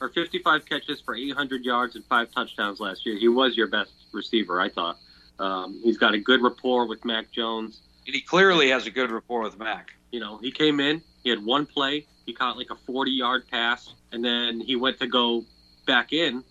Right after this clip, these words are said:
Speaker 1: like, two plays later, and they, they waved him off, and he put up a number one.
Speaker 2: Yeah.
Speaker 1: They gave me one fucking play, and, um, he was pissed. He went to the sideline. I think he threw his helmet. He was not happy. Saying all the right things in the media, but there's something going on there.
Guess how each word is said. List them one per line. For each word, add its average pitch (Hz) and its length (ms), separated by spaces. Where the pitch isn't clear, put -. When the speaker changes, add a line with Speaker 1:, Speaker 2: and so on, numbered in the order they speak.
Speaker 1:
like, 113 220
two 147 160
plays 131 320
later, 135 360
and 120 160
they, 113 280
they 120 100
waved 139 360
him 117 140
off, 123 240
and 110 140
he 135 100
put 143 200
up 127 140
a 127 60
number 120 300
one. 110 360
Speaker 2:
Yeah. 92 240
Speaker 1:
They 117 60
gave 127 140
me 123 80
one 117 260
fucking 113 380
play, 117 280
and, 110 320
um, 107 320
he 127 60
was 123 120
pissed. - 360
He 113 80
went 110 180
to 113 60
the 110 60
sideline. 107 460
I - 60
think 117 160
he 98 60
threw 113 220
his 92 100
helmet. 107 360
He 107 320
was 117 140
not 110 200
happy. 110 420
Saying 185 320
all 165 120
the 160 80
right 151 220
things 156 220
in 131 60
the 123 60
media, 123 360
but 101 180
there's 117 160
something 131 320
going 110 280
on 104 220
there. 107 280